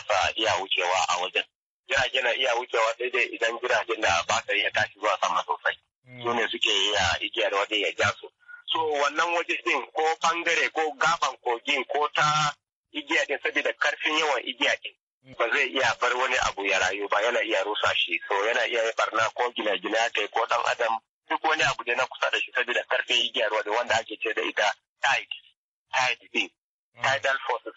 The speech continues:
Speaker 1: din yana da karfi sosai, yana iya ja abu da nisa. So tun da ake wancan gaban wuraren da ake ce da Bermuda Triangle din ba a taɓa yi dan adam ya yi zama a wajen ba.
Speaker 2: Mm.
Speaker 1: To shi ma yana ɗaya daga cikin dalilan da yake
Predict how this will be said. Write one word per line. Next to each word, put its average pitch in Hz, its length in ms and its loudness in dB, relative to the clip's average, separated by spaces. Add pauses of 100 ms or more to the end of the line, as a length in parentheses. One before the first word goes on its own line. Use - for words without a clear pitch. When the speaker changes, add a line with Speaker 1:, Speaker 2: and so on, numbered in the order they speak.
Speaker 1:
din 107 200 0
yana 117 220 2
da - 100 -2
karfi 120 340 -2
sosai, 107 340 -2
yana 113 180 0
iya 104 300 -2
ja 110 180 2
abu 95 160 -6
da - 140 -4
nisa. 104 340 -2 (320)
So 110 140 -2 (500)
tun 151 180 -2
da 135 160 0
ake 110 360 -4 (360)
wancan 107 420 -2
gaban 127 440 0
wuraren 117 400 0
da 104 100 2
ake 107 240 -4
ce 107 100 -2
da 98 140 0
Bermuda 110 480 0
Triangle 107 400 0
din 135 180 0 (360)
ba - 80 0
a - 80 2
taɓa 143 260 -2
yi 117 80 -2 (240)
dan 117 160 2
adam 110 260 -2
ya 98 120 -2
yi 101 100 -2
zama 107 200 2 (100)
a 85 100 0
wajen 90 320 -4
ba. - 100 -2 (420)
Speaker 2:
Mm. 120 280 -20
Speaker 1:
To 95 160 0
shi - 200 0
ma 123 200 2
yana 120 200 0
ɗaya 110 160 -2
daga 110 200 -2
cikin 117 260 -10
dalilan 98 440 -4
da 98 80 -2
yake 92 260 -4